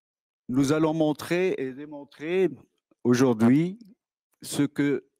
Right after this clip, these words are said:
le, toutes les potentialités de cette glande pinéale.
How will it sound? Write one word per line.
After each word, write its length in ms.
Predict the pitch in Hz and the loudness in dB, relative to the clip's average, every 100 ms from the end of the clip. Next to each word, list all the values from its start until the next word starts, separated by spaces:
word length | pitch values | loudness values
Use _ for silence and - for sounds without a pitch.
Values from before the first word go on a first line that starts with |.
| _ _ | _ _
le, 300 | 120 123 110 | -6 0 -2
toutes 280 | - 185 - | 0 -4 -2
les 80 | 156 | -2
potentialités 800 | 165 - 143 - 143 135 - | -2 -2 -4 -2 -2 -2 -4
de 120 | 131 120 | -2 -2
cette 220 | - 107 | -2 -6
glande 340 | 95 120 110 | -4 -4 -4
pinéale. 480 | - 87 85 - - | -10 -8 -8 -10 -20